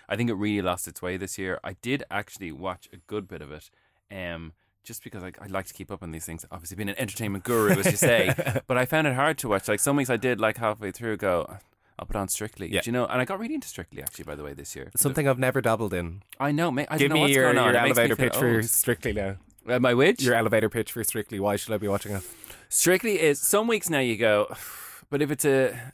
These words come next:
Speaker 1: a week where, like, movie week and they do inventive routines,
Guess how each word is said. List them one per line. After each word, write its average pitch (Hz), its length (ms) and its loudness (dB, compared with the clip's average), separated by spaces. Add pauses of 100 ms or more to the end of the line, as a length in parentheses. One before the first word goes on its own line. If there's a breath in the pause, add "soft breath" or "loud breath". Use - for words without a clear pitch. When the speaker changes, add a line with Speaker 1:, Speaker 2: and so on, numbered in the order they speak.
Speaker 1:
a 131 80 -4
week 151 320 0
where, 117 560 2
like, - 200 -10
movie 117 420 2
week 107 260 -2
and 98 140 -6
they 92 100 -4
do 98 520 -2 (140)
inventive 101 760 -6 (140)
routines, 92 880 -6